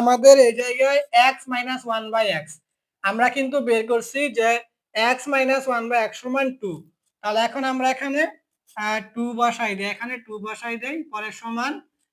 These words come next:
আমাদের এই জায়গায় চৌরাশি আছে, চৌরাশি দিয়ে দিই। এখন এই জায়গায় আবার আমাদের x to the power five minus one by x to the power five সমান দিয়ে দাও চৌরাশি।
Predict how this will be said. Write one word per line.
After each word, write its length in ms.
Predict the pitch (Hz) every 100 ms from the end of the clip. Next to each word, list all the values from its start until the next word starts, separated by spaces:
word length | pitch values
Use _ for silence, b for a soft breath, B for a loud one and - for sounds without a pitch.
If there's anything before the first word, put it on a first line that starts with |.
| _ -
আমাদের 360 | 196 214 220 233
এই 60 |
জায়গায় 260 | 226 233 240
চৌরাশি 380 | 208 208 226 240 240
আছে, 180 | 240 262 214
চৌরাশি 380 | 208 208 208 214
দিয়ে 220 | 196 185
দিই। 180 | 156 147 _ _ _ _ _ _
এখন 280 | 208 220 247 277
এই 160 | 233
জায়গায় 380 | 214 226 226 240 - 214
আবার 280 | 214 233 247
আমাদের 460 | 233 220 226 220 220 214 202
x 20 | _
to 60 | 220 214
the 80 | 214
power 240 | 214 208 208 202
five 360 | 196 185 185 190 _ _ _ _
minus 640 | 175 180 190 196 190 185 190 - _ _ _ _ _ -
one 300 | 185 196 202
by 100 | 208 214
x 40 | 202 -
to 60 | 208
the 80 | 214
power 220 | 214 202 202 190
five 200 | 190 175
সমান 280 | 214 214 214
দিয়ে 160 | 214 214
দাও 180 | 196 190
চৌরাশি। 540 | 190 190 208 202 202